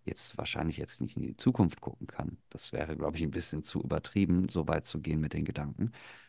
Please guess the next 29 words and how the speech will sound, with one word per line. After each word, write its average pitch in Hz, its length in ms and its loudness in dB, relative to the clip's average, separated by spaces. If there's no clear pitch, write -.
Aber 98 180 6
jemand, 107 480 10
der 90 360 8
in 95 140 8
jeder 123 260 6
Form 110 380 8
einfach, 95 640 2
ja, 104 200 2
wie 135 120 4
ein 127 160 10
Gott 123 220 4
auf - 180 2
Erden 95 300 6
dann 65 160 -2
vielleicht - 380 -8
in 80 120 -2
dem 76 180 -4
Fall - 200 -6
ist. - 320 -12
Er - 60 0
muss 107 180 6
jetzt 87 140 0
nicht 87 120 8
irgendwelche 82 360 4
Fähigkeiten 98 680 2
haben, 90 260 6
aber 90 220 6
einfach 110 340 2
nur, 101 340 6